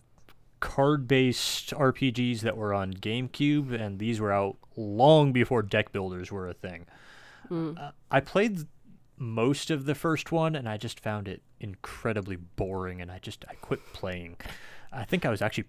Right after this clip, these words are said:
Speaker 1: probably pretty near the end of the <laughs> game, but I just gave up on it. But that was a good twenty years ago, fifteen years ago maybe, so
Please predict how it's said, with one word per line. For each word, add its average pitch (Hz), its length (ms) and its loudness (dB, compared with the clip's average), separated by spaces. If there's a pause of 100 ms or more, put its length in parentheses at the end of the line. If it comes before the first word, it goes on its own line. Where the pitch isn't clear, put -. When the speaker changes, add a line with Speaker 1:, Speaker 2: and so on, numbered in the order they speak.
Speaker 1:
probably 120 180 2
pretty 104 260 -4
near 98 180 -2
the 98 120 -4
end 92 100 -6
of 98 60 -8
the 110 80 -4
<laughs> - 200 -6
game, 113 280 0
but 123 100 -6
I 110 80 -4
just - 300 -8
gave 95 240 -6
up 90 180 -8
on 95 200 -2
it. 92 120 -10 (600)
But - 160 -4
that 165 100 10
was 127 440 2 (140)
a 123 60 -4
good 160 220 6
twenty 131 280 2
years 104 220 0
ago, 92 380 -6 (120)
fifteen 110 400 -4
years 98 200 -4
ago 95 240 -2
maybe, 92 300 -6
so 92 340 -10